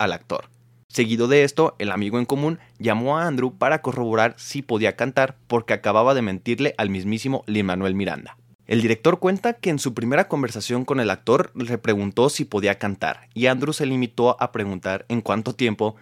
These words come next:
se llevaría a cabo el proyecto y desde entonces puso en práctica el talento oculto que tenía y afinó su voz para su entrada triunfal al cine musical.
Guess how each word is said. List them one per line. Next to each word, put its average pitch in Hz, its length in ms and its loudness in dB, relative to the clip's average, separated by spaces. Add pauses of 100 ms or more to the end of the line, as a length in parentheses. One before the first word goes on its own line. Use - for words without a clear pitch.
(120)
se 151 200 -4
llevaría 110 360 2
a 101 80 -2
cabo 101 220 0
el 98 80 -4
proyecto 123 500 0 (180)
y 120 120 0
desde 110 240 2
entonces 165 500 0
puso 143 320 -4
en 147 100 -4
práctica 117 540 -2 (160)
el 160 180 -2
talento 127 380 2
oculto 123 340 -2
que - 120 -8
tenía 131 400 -2
y 117 140 0
afinó 104 380 -2
su 135 160 -4
voz 135 260 2 (300)
para 135 240 2
su 120 120 -2
entrada 123 460 2
triunfal 120 480 0
al 104 160 0
cine 110 220 -2
musical. 85 500 -6